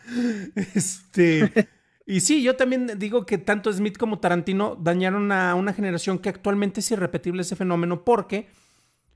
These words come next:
Speaker 1: em, y son muchas cosas malentendidas. Nuevamente, eh, si uno se pone a revisar el proceso de cómo Tarantino, em, llegó a producir su primer guión,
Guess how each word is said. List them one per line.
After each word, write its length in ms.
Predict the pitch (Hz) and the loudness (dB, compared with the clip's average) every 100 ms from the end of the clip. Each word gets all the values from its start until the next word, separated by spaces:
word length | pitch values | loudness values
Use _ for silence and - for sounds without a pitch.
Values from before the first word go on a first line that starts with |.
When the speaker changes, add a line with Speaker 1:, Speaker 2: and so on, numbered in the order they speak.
| _ _ _ - | _ _ _ -2
Speaker 1:
em, 680 | 180 180 180 175 175 185 190 | 2 4 4 4 4 2 -2
y 80 | 196 | -2
son 200 | 185 277 | 2 2
muchas 380 | 269 277 277 302 | 2 0 0 0
cosas 260 | 269 262 254 | 0 2 2
malentendidas. 720 | 190 151 143 135 117 95 214 | 2 0 0 0 -2 -4 -4
Nuevamente, 580 | 190 214 185 175 165 160 | 0 2 2 0 -2 -2
eh, 540 | 156 156 151 151 156 | -2 0 0 -2 -2
si 180 | - 214 | -2 0
uno 180 | 262 294 | 0 0
se 100 | 247 | 0
pone 220 | 233 233 | 0 2
a 20 | |
revisar 480 | 226 208 - 202 190 180 | 2 0 2 2 2 -2
el 160 | 170 | -4
proceso 640 | - 175 - 220 - 151 131 _ _ _ _ | -2 -4 0 -2 -2 -6 -8 _ _ _ _
de 160 | - 175 | -4 0
cómo 220 | 214 226 226 | 2 0 2
Tarantino, 720 | 190 175 - 196 196 190 170 | 2 2 0 0 2 0 0
em, 360 | 156 151 147 135 | 0 2 -2 -2
llegó 300 | 156 170 175 | 0 2 4
a 280 | 185 185 180 | 6 4 2
producir 340 | 165 - 170 | -2 0 -4
su 280 | - 190 190 | -2 -4 -2
primer 320 | 160 165 175 | 0 2 0
guión, 400 | 156 175 160 | 2 2 2